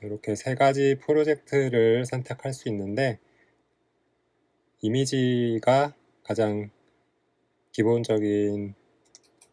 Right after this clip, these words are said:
프로젝트라고 보면 되겠습니다. 표준 이미지 모델과 삽입된 이미지 모델 두 가지가 있는데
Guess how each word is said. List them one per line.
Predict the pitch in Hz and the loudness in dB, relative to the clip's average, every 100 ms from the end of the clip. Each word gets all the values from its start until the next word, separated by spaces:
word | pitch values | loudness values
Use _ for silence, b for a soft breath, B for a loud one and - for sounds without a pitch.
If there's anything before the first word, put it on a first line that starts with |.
| _ | _
프로젝트라고 | 120 117 117 - 113 107 131 143 | -6 -4 -4 -2 0 2 2 2
보면 | - 110 113 | 0 -2 -2
되겠습니다. | 104 104 107 - 101 95 101 101 - _ _ _ _ _ _ _ _ _ _ _ - | -4 -4 -6 -8 -10 -6 -8 -8 -14 _ _ _ _ _ _ _ _ _ _ _ 0
표준 | 147 156 156 | 2 4 4
이미지 | 135 120 120 123 | 4 2 0 0
모델과 | 113 107 113 110 107 117 123 127 | 0 2 4 4 6 6 6 4
삽입된 | 147 151 147 _ _ - 123 110 | 0 -2 -4 _ _ -2 0 2
이미지 | 107 110 110 | 0 -2 -4
모델 | 98 92 101 98 95 107 101 | -4 -6 -4 -6 -6 -10 -14
두 | - 107 | -6 -2
가지가 | 110 123 117 | -2 -2 -2
있는데 | 101 95 101 110 | -2 -4 -6 -6